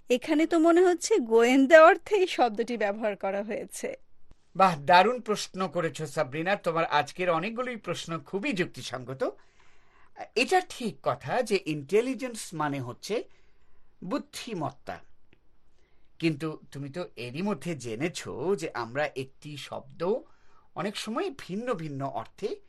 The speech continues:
Speaker 2: ব্যবহার করতে পারি। আর ইন্টেলিজেন্সের এই যে দ্বিতীয় অর্থ, গোয়েন্দা বা গোপন তথ্য সংগ্রহ, এর পেছনেও কিন্তু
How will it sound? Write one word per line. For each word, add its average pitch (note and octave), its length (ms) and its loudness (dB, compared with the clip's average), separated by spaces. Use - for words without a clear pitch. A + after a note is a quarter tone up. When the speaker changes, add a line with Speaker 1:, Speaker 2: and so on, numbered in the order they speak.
Speaker 2:
ব্যবহার A#2+ 420 0
করতে - 300 -14
পারি। - 320 -14
আর C3 300 0
ইন্টেলিজেন্সের A3+ 840 -2
এই G#3 120 0
যে F#3 180 -6
দ্বিতীয় C#3 480 0
অর্থ, A2 560 2
গোয়েন্দা C#3 640 -2
বা C#3 300 0
গোপন C#3+ 500 -8
তথ্য A3+ 400 -2
সংগ্রহ, G2 560 -6
এর G#3 260 4
পেছনেও D#4+ 520 0
কিন্তু A3 520 -2